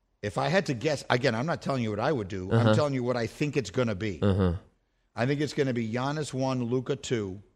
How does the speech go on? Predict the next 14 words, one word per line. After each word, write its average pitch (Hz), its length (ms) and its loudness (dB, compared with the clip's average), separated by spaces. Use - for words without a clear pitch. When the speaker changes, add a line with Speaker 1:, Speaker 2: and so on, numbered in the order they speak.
Speaker 1:
Steph 123 360 -4
three. 98 320 -6
And 113 160 -2
then 110 320 -2
Jokic 123 500 0
and 110 140 -2
Embiid 113 200 0
four, 113 220 -4
five. 104 220 -2
I 104 100 -2
don't 104 100 -2
know 101 120 -4
the 92 100 -6
order. 78 240 -12